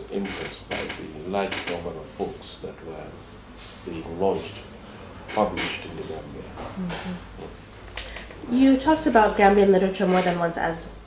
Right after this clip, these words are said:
Speaker 2: being in a state of development.
Speaker 1: Mm.
Speaker 2: So, is there anything that you see that, that the literature needs in order to boost that development or promote that development?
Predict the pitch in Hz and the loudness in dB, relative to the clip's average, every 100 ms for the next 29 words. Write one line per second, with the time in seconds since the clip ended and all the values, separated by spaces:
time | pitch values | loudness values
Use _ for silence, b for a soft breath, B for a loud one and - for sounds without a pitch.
0 | - - 190 214 202 185 - 180 185 170 | -18 -4 8 10 12 8 6 2 2 0
1 | 175 165 160 - - - 185 92 B B | 2 2 2 0 -6 -6 -8 -8 B B
2 | B - - 233 214 208 196 - - 214 | B -12 6 10 10 8 6 2 4 4
3 | 233 247 254 285 277 233 185 196 185 190 | 8 8 8 6 6 6 6 4 2 -4
4 | - - 247 233 208 180 - - - - | -10 -4 4 6 6 2 -2 -14 -16 -2
5 | 190 175 - - - - - 180 190 190 | 2 2 -2 -10 -12 -12 -14 -2 2 6
6 | 196 190 202 185 185 202 202 170 156 - | 6 4 2 4 4 6 6 4 0 -4
7 | 170 165 175 170 165 - 196 170 165 160 | -4 -2 -2 -2 -4 -4 -2 -2 -2 -6
8 | B B B B B - - - - - | B B B B B -20 -20 -20 -16 -10
9 | 165 208 220 214 - 170 - 170 165 156 | 0 6 6 6 2 0 0 0 0 0
10 | 156 151 147 156 151 180 175 170 160 160 | -2 -2 -4 -6 -6 -4 0 0 0 -4
11 | - - - 82 - - - | -4 -6 -8 -8 -10 -10 -10